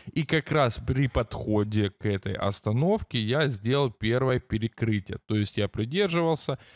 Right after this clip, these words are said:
первого правила, да, после откатного движения вниз. Дальше движение вниз у меня продолжилось немного ниже. Здесь есть определённые границы, которые обозначают эту ширину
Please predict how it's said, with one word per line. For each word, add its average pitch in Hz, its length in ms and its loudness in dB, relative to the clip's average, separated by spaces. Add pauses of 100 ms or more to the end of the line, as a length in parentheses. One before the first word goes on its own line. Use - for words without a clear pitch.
(200)
первого 95 520 0
правила, 147 560 2
да, 113 240 0
после 113 420 -2
откатного 101 640 0
движения 101 600 0
вниз. 98 380 -4 (320)
Дальше 127 420 2
движение 107 480 2
вниз 107 300 0
у 98 40 0
меня 98 140 0
продолжилось 101 600 0
немного 117 560 2
ниже. 139 400 2
Здесь 113 320 0
есть 107 180 -2
определённые 107 640 0
границы, 117 600 0
которые 104 340 0
обозначают 110 720 0
эту 104 260 -2
ширину 120 800 2